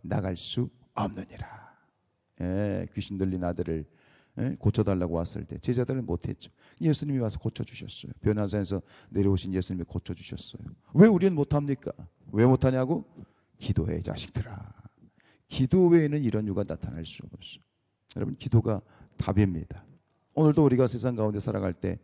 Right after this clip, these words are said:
여러 가지 전쟁이 있습니다. 관계의 전쟁, 금전적인 전쟁, 시간과의 전쟁, 우리의 삶 자체가 전쟁이에요. 이 전쟁을 우리가, 어, 치르며 나가게 될 때 여러분 잊지 마시기 바랍니다.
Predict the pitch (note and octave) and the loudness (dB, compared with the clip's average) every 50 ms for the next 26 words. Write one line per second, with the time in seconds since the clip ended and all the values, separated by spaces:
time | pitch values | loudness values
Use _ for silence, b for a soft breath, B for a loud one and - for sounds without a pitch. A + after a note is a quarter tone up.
0 | b b b b b b b b b - B2+ B2+ C#3 D3 C#3+ D3 C#3+ D3+ C3 - | b b b b b b b b b 2 4 6 6 8 6 6 4 2 0 0
1 | B2 A2+ A#2 A#2+ A#2+ B2 A2 - - D#2 - - - - - - - _ - G2 | 0 0 0 0 -2 -2 -4 -6 -10 -14 -16 -16 -16 -16 -16 -18 -18 _ -6 -4
2 | F#2+ G2 F#2 F2+ F#2+ F#2 F2+ F#2 F2 - F2 E2+ F2 E2+ - E2+ E2+ E2 - - | -4 -4 -2 -2 0 0 0 0 -2 -4 -4 -6 -6 -8 -8 -8 -8 -8 -10 -12
3 | - _ _ b b b b b b b - G#2 G2+ F#2 F#2+ F#2 F2 F#2 F2+ F2+ | -16 _ _ b b b b b b b -2 0 2 2 2 2 2 0 -2 -2
4 | F2 E2 - G2+ E2 E2 D#2 E2+ F2 F#2 - - - B2+ A2+ G#2+ G2+ F#2 F#2 F2+ | -4 -4 -6 -8 -8 -8 -8 -8 -8 -8 -10 -6 -4 -4 -4 -4 -4 -4 -4 -4
5 | F2 E2 - - E2 E2 D#2+ - F2+ D#2+ - _ _ b b b b b B2+ D#3+ | -4 -6 -8 -10 -10 -10 -8 -8 -10 -10 -10 _ _ b b b b b 2 4
6 | G#2+ G#2 - - D#3 D#3+ D#3+ - B2+ A#2 G#2+ - - G2+ G2 G#2+ G2+ - G2 E2+ | 4 4 2 -2 -4 -4 -4 -4 -6 -8 -6 -6 -6 -4 -4 -4 -4 -4 -6 -6
7 | E2+ E2+ F2+ F2 E2 E2 E2 - _ _ _ b b b b b b b b E3+ | -6 -6 -6 -8 -6 -8 -12 -14 _ _ _ b b b b b b b b 2
8 | F3 E3+ - D3+ D3+ D3+ C#3 D3+ D3 D3 D3 B2+ A#2 A#2+ A2 B2 A#2+ A2+ F#2+ - | 2 4 4 4 2 4 4 4 4 4 4 4 4 6 6 6 6 4 2 -2
9 | B B B B B - A2 B2+ D3+ D#3 - - E3+ C#3+ C3+ B2+ B2 A#2 G#2 G2 | B B B B B -2 0 0 0 0 -2 -4 -2 0 0 0 2 2 2 2
10 | G2+ G#2 G2+ G#2 F#2 F#2 E2 E2 E2 - - G#2 G2+ F2+ D#2+ - _ _ _ _ | 2 0 0 0 0 0 -2 -4 -6 -4 -2 0 0 0 -2 -6 _ _ _ _
11 | _ _ - - A#2+ A2 A2+ A2+ A#2+ A2 F#2 - - b b b b b b - | _ _ -4 2 6 6 8 8 6 4 2 -6 -12 b b b b b b -4
12 | A2 G#2+ - - B2+ A2+ G#2+ G#2 - A#2+ A#2+ G#2 F#2+ - - - - - - - | -4 -2 0 2 2 2 2 0 -2 -4 -2 -2 -2 -4 -4 -10 -12 -14 -14 -14
13 | - - - - | -14 -16 -16 -20